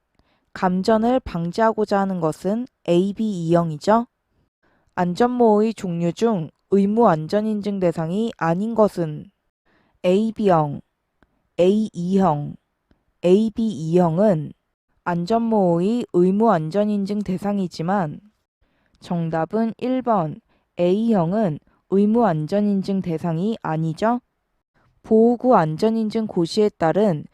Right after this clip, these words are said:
분리식 방진 마스크의 성능 기준에서 포집 효율이 특급인 경우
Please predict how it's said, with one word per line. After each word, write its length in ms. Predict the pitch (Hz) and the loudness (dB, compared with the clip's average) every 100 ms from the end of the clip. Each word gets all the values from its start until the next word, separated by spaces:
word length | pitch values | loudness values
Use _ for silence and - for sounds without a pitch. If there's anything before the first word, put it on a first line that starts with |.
| _ _ | _ _
분리식 600 | - 208 233 254 254 - | 0 2 2 0 -4 -6
방진 400 | - 160 165 214 | -6 -6 -4 -4
마스크의 840 | 220 196 - - 196 160 156 196 220 | -2 -2 -4 -8 0 2 2 0 -4
성능 400 | 254 262 269 262 | -6 -6 -4 -6
기준에서 760 | 180 - 170 151 202 202 143 - _ _ _ | -8 -8 -6 -4 -2 -2 -2 -10 _ _ _
포집 420 | - 285 294 - | -4 -2 -2 -4
효율이 440 | 269 240 196 220 254 | 0 0 0 -2 -4
특급인 500 | 277 - 294 254 247 | -8 -4 -4 -2 -2
경우 420 | 175 151 202 262 | -2 0 -2 -2